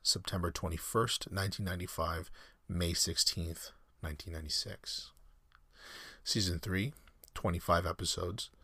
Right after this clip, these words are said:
September nineteenth, nineteen ninety-six until May fifteenth, nineteen ninety-seven. Season four, twenty-four episodes, September twenty-fifth, nineteen ninety-seven until May ni-, seventh, nineteen ninety-eight.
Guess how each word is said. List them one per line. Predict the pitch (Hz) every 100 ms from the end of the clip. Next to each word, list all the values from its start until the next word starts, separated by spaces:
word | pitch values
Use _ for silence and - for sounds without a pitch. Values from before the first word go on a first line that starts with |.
| - - - -
September | - 85 - 98 95
nineteenth, | 87 85 - 98 92 - - -
nineteen | 85 80 82 90
ninety-six | 82 82 80 - 90 - - 95
until | 78 - 78
May | 80 76
fifteenth, | - 90 - - 104 113 - -
nineteen | - 78 71 85
ninety-seven. | 78 76 71 - 71 73 107 - - - _ _ - - - _ - - - - - - - - - - - - - - _ _
Season | - 98 87 82
four, | - 104 107
twenty-four | - 117 98 - 85 -
episodes, | - - - 110 107 101 -
September | - 127 - 98 92
twenty-fifth, | - 95 92 - 104 - 85
nineteen | 92 90 95
ninety-seven | 87 90 - 95 95 90 - - -
until | 85 - 82
May | 87 85 85 - - -
ni-, | 98 - -
seventh, | - - 85 80 - 98
nineteen | 76 73 80
ninety-eight. | 76 82 - 98 - -